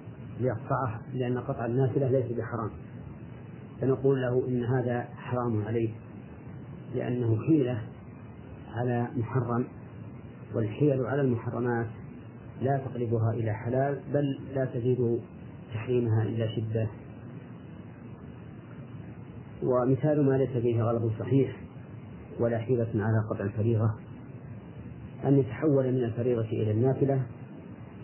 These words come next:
لزيادة النوافل التي يتقرب بها إلى الله، فإن هذا الغرض لا يعود إلى مصلحة الصلاة المفروضة، فنقول له: "لا تفعل، استمر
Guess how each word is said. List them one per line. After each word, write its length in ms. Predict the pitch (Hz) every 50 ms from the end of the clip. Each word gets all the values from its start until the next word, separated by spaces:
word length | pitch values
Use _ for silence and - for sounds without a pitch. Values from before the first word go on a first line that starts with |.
| - - - - - - - 107
لزيادة 1500 | 139 139 147 147 143 131 - - - - - - - - - - - - - - - - 131 127 135 139 131 - - 127 117 - - - - - - - - - - - - - - - - - -
النوافل 680 | 120 117 117 120 127 127 120 110 110 113 113 113 110 110 113 - - - - - - - - - - - - - -
التي 280 | - 123 123 107 113 123
يتقرب 460 | 120 107 - - 127 117 120 110 107
بها 220 | 113 120 107 110
إلى 160 | 110 110 113 107
الله، 300 | 107 113 120 110 98 - - - - - - - - - - - - - - - - - - - - - - -
فإن 220 | - 120 117 127 131
هذا 520 | 120 123 139 135 - 120 123 120 120 120 - - -
الغرض 440 | 120 113 107 131 143 139 127 120 113 113 117 123 156
لا 140 | 131 147 151
يعود 300 | 147 120 120 123 123 123
إلى 240 | 113 113 117 117
مصلحة 320 | 113 110 - - 98 - - - - -
الصلاة 220 | - 123 117 113 110 110
المفروضة، 540 | 113 110 110 117 123 123 120 117 120 127 110 107 - - - - - - - - - - - - - -
فنقول 400 | 127 127 117 113 123 123 120 117
له: 240 | 113 107 110 113
"لا 120 | 113 127 107
تفعل، 340 | - 120 110 - - 107 - - - - - - - - - - - -
استمر 680 | 123 - - - 135 131 131 123 117 123 123 117 123